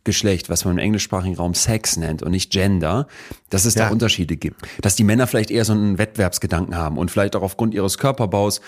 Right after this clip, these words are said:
Speaker 1: zum Beispiel ihre Muskeln anders einsetzen und damit vielleicht so eine Aggression schon mal manchmal eher wie eine Lösung vorkommt,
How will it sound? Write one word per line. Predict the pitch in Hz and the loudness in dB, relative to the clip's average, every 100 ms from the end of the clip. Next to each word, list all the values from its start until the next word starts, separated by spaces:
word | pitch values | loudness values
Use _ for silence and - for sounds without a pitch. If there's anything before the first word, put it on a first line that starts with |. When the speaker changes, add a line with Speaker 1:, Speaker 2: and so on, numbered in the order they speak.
| - - - - | -18 -20 -20 -4
Speaker 1:
zum | 104 | 0
Beispiel | 101 98 | 0 0
ihre | 117 104 | 0 2
Muskeln | 120 - 101 92 | 2 2 0 0
anders | 95 95 90 | 2 0 0
einsetzen | - 95 92 82 - 92 | 0 0 0 -2 -2 -2
und | 92 | 0
damit | 135 131 | 0 0
vielleicht | - 104 | 0 0
so | - | 0
eine | 107 | -2
Aggression | 113 107 104 - 131 123 | -2 -2 -2 0 0 0
schon | 117 | 2
mal | 104 | 2
manchmal | 107 113 110 - | 2 2 0 2
eher | 127 104 | 2 4
wie | |
eine | 101 | 4
Lösung | 98 104 104 | 4 2 0
vorkommt, | - 101 - 92 90 | -2 -4 -2 -2 -4